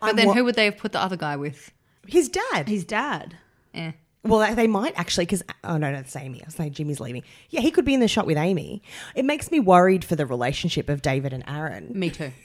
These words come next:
Speaker 3: Yeah, it makes me worried.
Speaker 2: <laughs> They should have been in the same shot. So the last c-, titles also were horribly green screened with bits of Ramsay Street just shoved behind them.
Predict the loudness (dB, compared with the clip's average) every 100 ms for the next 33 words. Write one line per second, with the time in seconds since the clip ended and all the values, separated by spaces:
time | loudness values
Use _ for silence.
0 | -20 -10 -10 -8 -12 -12 -14 -14 -16 -18
1 | -20 -20 -20 -20 -20 -18 -16 -18 -18 -20
2 | -20 -14 -12 -10 -10 -10 _ -14 -2 2
3 | 4 6 4 4 0 -2 -8 -8 -4 2
4 | 4 2 0 2 4 4 4 2 4 2
5 | 0 0 0 -2 -2 -8 -8 -6 -8 -8
6 | _ -4 -2 -2 -6 0 0 2 2 0
7 | -2 -2 -2 -2 -6 -8 -10 -10 -2 0
8 | -2 -2 -2 0 0 0 -4 -8